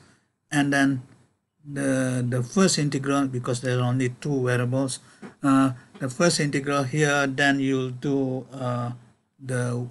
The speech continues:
what is binding the curve here. Okay, previously the, the one that,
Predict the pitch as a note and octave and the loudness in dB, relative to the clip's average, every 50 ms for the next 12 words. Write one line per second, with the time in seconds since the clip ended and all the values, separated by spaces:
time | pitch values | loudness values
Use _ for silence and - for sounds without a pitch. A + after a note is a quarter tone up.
0 | - C3 C#3 C#3+ C#3+ C#3+ C#3 C#3 C#3 C#3 B2+ - - B2 C3 C3 C3 B2+ B2 B2+ | -12 -14 -12 -8 -4 -4 -4 -4 -4 -6 -6 -6 -4 0 0 2 2 2 2 0
1 | B2+ A#2+ A#2+ A#2+ - - B2+ A#2+ B2 - C3 B2+ - - - _ _ _ _ _ | 0 0 -2 -4 -4 -6 -6 -6 -6 -8 -10 -10 -10 -12 -18 _ _ _ _ _
2 | _ _ _ _ _ _ _ _ _ _ _ C#3+ C#3+ D#3 D3+ - - _ _ _ | _ _ _ _ _ _ _ _ _ _ _ -10 -10 -10 -10 -12 -16 _ _ _
3 | _ _ _ _ - D3 C#3+ D#3 D#3 D3+ - E3+ E3+ E3 D3+ C#3 C#3 C#3 C#3 C3 | _ _ _ _ -2 2 2 4 2 2 4 4 4 4 4 4 2 2 0 0
4 | C3+ C3+ C3 C3+ D3 D3 C#3 C3+ C3 C3 B2+ | 0 2 4 6 6 6 4 2 0 -2 -4